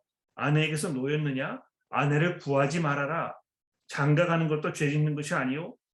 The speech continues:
처녀가 시집을 가도 죄 짓는 것이 아니로되." 이렇게 이야기하고 있는 것입니다. 아, 그래서, 아, 우리 사회가 지금 이야기하고 있는 어떤 그, 어, 어, 이 생활 원칙, 아, 이런 것과, 아, 정반대되는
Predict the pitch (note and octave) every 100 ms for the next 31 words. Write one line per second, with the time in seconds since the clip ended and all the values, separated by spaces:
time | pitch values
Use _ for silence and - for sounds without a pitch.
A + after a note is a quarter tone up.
0 | _ - F3+ E3 D#3 - F3+ F#3+ F#3+ D#3
1 | D#3 D#3+ D3+ D3+ D#3+ D3 D3 D3 C3 C#3
2 | C3+ E3 E3 A2+ - _ _ _ - D3+
3 | D3 D3+ C#3+ D3 D3 C3 B2 G#2+ - G2+
4 | - _ _ _ _ _ - - - D#3+
5 | B3 C#4 A#3+ F#3 D#3 - - - - _
6 | D3 C#3+ F3 D#3+ A3 A#3+ B3 A#3 A#3 A#3
7 | A3+ G3+ F#3+ C3+ C#3+ D#3+ F3 F3+ D#3+ E3+
8 | D3 D3 F3+ - _ _ _ A2+ C#3+ F3
9 | D#3 D#3 D3 C#3+ D#3 C3 B2 A2+ A2+ G#2+
10 | - - _ B2 A2+ G#2+ A2+ - _ _
11 | _ - - - A3+ A3 G#3+ C#3 C#3+ F3
12 | - C#3+ - - _ _ _ _ _ _
13 | - C#3+ C3+ D3+ G3+ G#3+ F#3+ - F3+ E3
14 | - - B2 - C#3 D3 F3+ A#3+ C4 B3+
15 | - C#3 F#3 G#3 G3+ E3+ D3 G#2